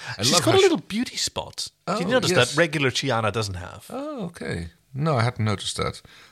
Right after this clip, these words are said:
Speaker 1: I did
Speaker 2: I like
Speaker 1: notice
Speaker 2: the
Speaker 1: that she did a l-, wonderful, uh, job of picking up Chiana's speech patterns and mannerisms. And
Speaker 2: Oh, her American
Speaker 1: Yeah.
Speaker 2: accent is great.
Speaker 1: <laughs>
Speaker 2: And the, the sort of head twitches and the, the sort of helplessness and the appeal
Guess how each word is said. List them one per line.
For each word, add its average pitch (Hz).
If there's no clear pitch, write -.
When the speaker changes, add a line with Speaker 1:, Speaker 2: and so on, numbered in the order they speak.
Speaker 1:
I -
did 127
Speaker 2:
I 135
like 139
Speaker 1:
notice -
Speaker 2:
the 117
Speaker 1:
that -
she -
did 101
a -
l-, 90
wonderful, 87
uh, 117
job 85
of 78
picking 82
up -
Chiana's 82
speech -
patterns 78
and 80
mannerisms. 80
And 80
Speaker 2:
Oh, 107
her 147
American 127
Speaker 1:
Yeah. 123
Speaker 2:
accent 107
is 87
great. 113
Speaker 1:
<laughs> -
Speaker 2:
And 104
the, 101
the 104
sort 107
of 92
head 147
twitches 147
and 113
the, 101
the 98
sort 117
of 98
helplessness 151
and 104
the 117
appeal 170